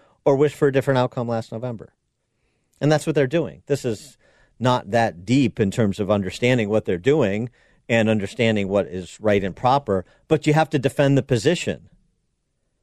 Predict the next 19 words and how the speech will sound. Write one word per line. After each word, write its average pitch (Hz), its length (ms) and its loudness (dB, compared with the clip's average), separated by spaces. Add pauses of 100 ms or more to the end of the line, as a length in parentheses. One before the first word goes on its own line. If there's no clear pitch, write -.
(400)
You 131 100 2
have 135 80 0
to 156 80 4
under-, 139 160 4 (200)
you, 123 160 0
you, 123 500 2
you 123 140 2
have 123 460 0
to 120 100 2
recognize 120 800 0
what 123 160 2
they're 110 160 2
doing 120 480 2
and 113 160 0
recognize 123 680 0
the 120 180 -6
response 120 500 0
it 104 80 -6
demands. 104 600 0